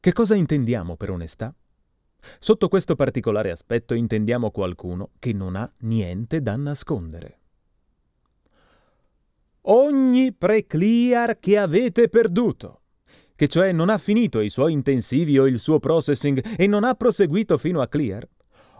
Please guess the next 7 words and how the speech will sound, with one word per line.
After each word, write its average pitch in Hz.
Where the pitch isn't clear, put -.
ogni 226
pre-clear 262
con 233
cui 302
avete 262
avuto 285
difficoltà, 285